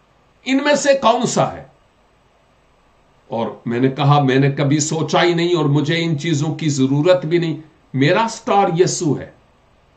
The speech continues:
फिर कहते हैं, "अच्छा, फिर आप कौन से महीने में पैदा हुए थे? वेखो जरा।" फिर वो हिसाब किताब लगाते हैं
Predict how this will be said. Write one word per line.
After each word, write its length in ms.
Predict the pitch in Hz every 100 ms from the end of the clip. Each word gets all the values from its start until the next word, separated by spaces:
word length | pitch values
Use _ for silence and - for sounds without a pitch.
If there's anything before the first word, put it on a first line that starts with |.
| _ _ _ _ _ _ _ _ -
फिर 120 | 220
कहते 280 | - 214 240
हैं, 200 | - -
"अच्छा, 320 | 285 269 277
फिर 220 | 269 254
आप 280 | 220 220 -
कौन 220 | 226 247 233
से 160 | 175
महीने 380 | 220 175 185 220
में 220 | 208 196
पैदा 240 | 160 147 135
हुए 300 | 131 110 98
थे? 100 | 92 - _ -
वेखो 420 | 123 135 135 147
जरा।" 400 | 139 156 196 - - _ _ - _ _ _ _ _ _ _ _ _ _ _ _ _ _ _ _ _ _ _ _ _ _ -
फिर 140 | 269
वो 340 | 240 233 - 180
हिसाब 560 | 202 - 240 247 240
किताब 380 | 262 - 214 208
लगाते 480 | 190 151 151 139 135
हैं 300 | 110 104